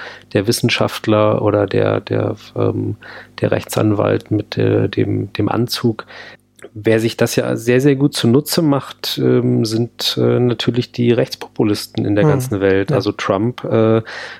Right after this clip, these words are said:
Speaker 1: allen voran, der es ja, glaub ich, echt, äh, wie kein zweiter verstanden hat, ähm, zu merken,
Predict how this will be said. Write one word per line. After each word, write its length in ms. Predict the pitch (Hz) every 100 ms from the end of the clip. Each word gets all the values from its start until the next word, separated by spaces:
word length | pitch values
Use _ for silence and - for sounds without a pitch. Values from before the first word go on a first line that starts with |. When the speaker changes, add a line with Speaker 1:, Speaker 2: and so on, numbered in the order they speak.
| -
Speaker 1:
allen 480 | - 113 107 104 120
voran, 640 | - 104 98 95 127 156
der 140 | 139 123
es 120 | -
ja, 140 | 117
glaub 220 | 110 110 110
ich, 100 | -
echt, 380 | 113 - -
äh, 160 | 131 117
wie 80 | 117
kein 180 | - 107
zweiter 380 | - 110 -
verstanden 560 | 120 117 - 117 - 113
hat, 340 | 113 - - -
ähm, 520 | 117 113 107 110 110 - - - - _
zu 580 | - - 123 110 110 110
merken, 1000 | 104 104 101 101 127 - 143 135 131 131